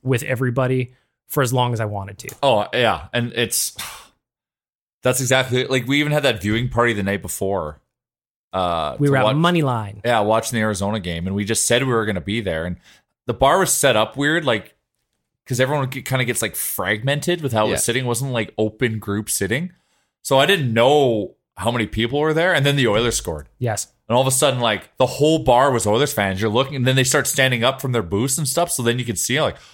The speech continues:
Speaker 2: "Holy shit." And then you go walk around and talk to everyone. And, uh, I talked to these two, like, older ladies. I, I, I, I'm not trying to, like, like,
Speaker 3: Oh.
Speaker 2: whatever, like, whatever. And they're, they're,
Speaker 3: Cool.
Speaker 2: they're from the Northwest Territories, Oilers fans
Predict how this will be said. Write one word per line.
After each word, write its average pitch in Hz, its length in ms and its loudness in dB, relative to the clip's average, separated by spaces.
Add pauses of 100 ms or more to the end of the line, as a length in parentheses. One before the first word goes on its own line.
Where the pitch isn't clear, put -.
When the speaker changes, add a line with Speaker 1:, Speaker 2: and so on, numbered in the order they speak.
(140)
Speaker 2:
"Holy 190 360 0
shit." - 460 -2 (340)
And 147 100 -2
then 175 80 0
you 190 120 0
go 185 140 4
walk 147 360 2
around 147 240 2
and 131 140 0
talk 120 280 2
to 165 60 0
everyone. 110 480 -2 (460)
And, 117 340 2
uh, 113 260 2
I 120 100 0
talked 165 240 -2
to 151 40 -8
these 135 180 -2
two, 151 300 -2
like, 131 380 0 (2000)
older 160 360 2
ladies. 180 300 4
I, 175 100 4
I, 185 340 2
I, 170 120 4
I'm 165 200 0
not 165 200 0
trying 165 140 -2
to, 160 40 0
like, 143 240 -2 (140)
like, 147 220 -2
Speaker 3:
Oh. 349 60 2
Speaker 2:
whatever, 120 260 4
like, 139 180 0
whatever. 135 460 -2 (160)
And 160 180 2
they're, 156 100 2
they're, 165 160 4
Speaker 3:
Cool. 190 40 2
Speaker 2:
they're 196 140 4
from 196 180 -2
the 196 100 2
Northwest 185 580 2
Territories, 147 800 2 (640)
Oilers 180 400 4
fans 98 540 -2